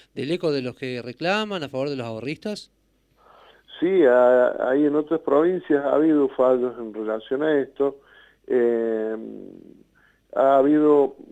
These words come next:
Speaker 2: eh, un tratamiento distinto de las medidas cautelares. Eh,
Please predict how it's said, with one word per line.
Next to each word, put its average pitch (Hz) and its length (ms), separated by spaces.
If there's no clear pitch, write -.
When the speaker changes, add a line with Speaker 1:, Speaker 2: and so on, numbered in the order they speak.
Speaker 2:
eh, 107 380
un 143 200
tratamiento 139 640
distinto 123 600
de 113 80
las 110 140
medidas 127 420
cautelares. 135 800
Eh, 104 300